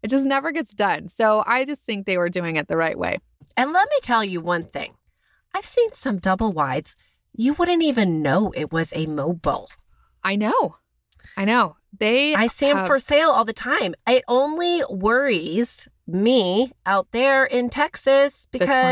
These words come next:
Speaker 1: tornadoes.
Speaker 2: Yes.
Speaker 1: Yes, me too. Yeah, I, I know. I'm sure they have some sort of
Speaker 2: Shelter?
Speaker 1: footing, footing. I don't know. Gosh, that's true. I don't know. I would be really worried too.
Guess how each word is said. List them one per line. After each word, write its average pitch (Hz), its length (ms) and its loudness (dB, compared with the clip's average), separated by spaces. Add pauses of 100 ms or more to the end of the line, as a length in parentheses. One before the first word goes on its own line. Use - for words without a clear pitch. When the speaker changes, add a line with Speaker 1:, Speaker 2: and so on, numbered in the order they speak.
(140)
Speaker 1:
tornadoes. 165 500 -2 (200)
Speaker 2:
Yes. 196 680 -4 (180)
Speaker 1:
Yes, - 480 -6
me 165 140 -4
too. - 300 -6 (220)
Yeah, 170 280 -2 (140)
I, 190 220 -2
I 202 120 -2
know. 196 220 0
I'm 208 120 -4
sure 233 440 0
they 214 120 2
have 175 280 -2
some 175 320 -2
sort 180 440 -2
of 170 520 -6 (840)
Speaker 2:
Shelter? 262 500 0
Speaker 1:
footing, 294 180 -2 (360)
footing. 214 380 -4
I 233 140 -2
don't 151 180 -4
know. 165 500 -2 (560)
Gosh, 196 400 -2 (120)
that's 220 300 -4
true. 175 460 -2 (120)
I 202 100 -2
don't 185 180 -4
know. 170 140 -4
I 165 180 -2
would 190 120 -4
be 165 140 -6
really 165 260 -2
worried 156 320 -2
too. 147 320 -2